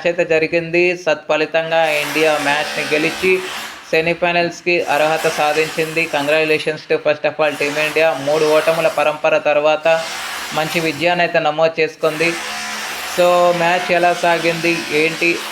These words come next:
అనే వివరాలకి వెళ్ళిపోదాం. అంతకంటే ముందు, ఆ, ట్వంటీ సిక్స్త్ రోజు డబుల్ హెడర్ మ్యాచెస్ అయితే ఉంటున్నాయి గైస్. ఫస్ట్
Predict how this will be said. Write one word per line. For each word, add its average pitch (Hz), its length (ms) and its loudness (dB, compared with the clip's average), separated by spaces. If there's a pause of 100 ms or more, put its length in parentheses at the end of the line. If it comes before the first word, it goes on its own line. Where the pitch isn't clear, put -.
(160)
అనే 151 320 0 (720)
వివరాలకి 160 640 2
వెళ్ళిపోదాం. 160 520 2 (1120)
అంతకంటే 180 440 0
ముందు, 185 500 2 (800)
ఆ, 156 540 2 (200)
ట్వంటీ 175 280 0
సిక్స్త్ 202 360 -2
రోజు 190 260 6
డబుల్ 170 280 2
హెడర్ 175 260 2
మ్యాచెస్ 170 440 0
అయితే 165 180 2
ఉంటున్నాయి 156 500 0
గైస్. 170 300 0 (140)
ఫస్ట్ 156 280 -2